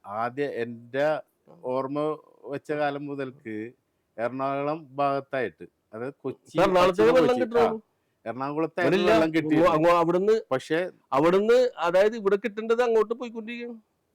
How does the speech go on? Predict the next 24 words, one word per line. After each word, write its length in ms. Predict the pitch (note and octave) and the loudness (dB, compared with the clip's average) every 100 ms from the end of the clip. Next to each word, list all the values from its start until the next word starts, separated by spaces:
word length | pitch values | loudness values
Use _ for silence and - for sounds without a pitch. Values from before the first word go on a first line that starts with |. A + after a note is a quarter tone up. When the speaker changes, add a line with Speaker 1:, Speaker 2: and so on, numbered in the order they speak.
| _ - | _ -14
Speaker 1:
അല്ല, 160 | B2+ A#2 _ _ _ - | -10 -10 _ _ _ -14
ഈ 120 | A#2+ C3+ | -10 -8
Speaker 2:
ഉം. 160 | C#3 C#3+ | -10 -12
Speaker 1:
നമ്മുടെ 300 | A#2 A2+ B2+ | -14 -10 -4
എം 220 | D3 D3+ B2 | -4 -4 -6
എൽ 120 | A#2 | -8
എ, 60 | F#2+ | -10
കൊച്ചിക്കാരനായ 760 | - G#2+ A#2 A2 B2+ B2+ C#3 | -10 -14 -14 -8 -8 -6 -8
ഒരു 160 | C#3+ C#3 | -8 -6
Speaker 2:
ഉം. 80 | C#3 | -8
Speaker 1:
എം 140 | B2+ B2 | -8 -10
എൽ 180 | A#2 A#2 | -10 -12
എ 80 | C#3 _ - | -14 _ -14
കൊച്ചിയിൽ 440 | A2 - A#2 A2+ A#2+ - _ _ _ _ - | -14 -10 -10 -8 -10 -14 _ _ _ _ -20
എം 140 | G#2 A2 | -14 -12
എൽ 140 | A#2 | -6
എ 40 | |
ആയതിനു 340 | A#2 G#2+ G2+ G#2 | -4 -4 -10 -14
ശേഷം 400 | - F#2 - E2 _ _ _ _ | -12 -14 -14 -20 _ _ _ _
Speaker 2:
അതിനു 180 | C#3 F3 | 0 4
മുമ്പ് 180 | G3+ G3+ | 4 4
കുടിവെള്ളം 420 | G#3+ G3 G3+ G#3+ | 2 4 4 2
കിട്ടാറേ 320 | G3+ F#3+ F3+ F3+ | 0 0 0 0
ഉണ്ടായില്ല. 280 | D#3 A2+ | -4 -6